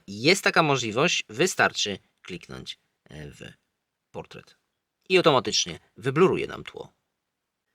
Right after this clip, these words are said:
Magiczne usuwanie. Przypuśćmy, że w zdjęciu jest jakaś osoba, której nie chcemy, lub przedmiot.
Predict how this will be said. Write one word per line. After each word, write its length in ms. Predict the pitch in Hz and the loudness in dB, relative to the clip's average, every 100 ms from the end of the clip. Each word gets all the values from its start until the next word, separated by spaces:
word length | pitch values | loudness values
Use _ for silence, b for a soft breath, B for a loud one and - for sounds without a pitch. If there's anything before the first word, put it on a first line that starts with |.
| _ _ _ - | _ _ _ -6
Magiczne 640 | 185 208 262 - 196 185 - | -4 -4 -2 0 2 0 2
usuwanie. 800 | 165 - 135 117 95 92 98 117 | -2 0 4 6 6 0 -2 -2
Przypuśćmy, 380 | - 320 330 269 | -4 -4 -4 4
że 160 | 208 | 4
w 80 | 151 | 4
zdjęciu 560 | 131 120 151 160 - 143 | 2 4 4 4 2 4
jest 300 | 117 113 - | 4 4 0
jakaś 200 | 113 104 | -2 -2
osoba, 260 | - 107 | -2 -4
której 240 | 104 104 101 | -2 -2 -2
nie 100 | 101 | -4
chcemy, 300 | - 95 92 | -6 -4 2
lub 220 | 160 - | 2 2
przedmiot. 760 | - - 92 - - - _ | -4 -2 -2 -6 -18 -20 _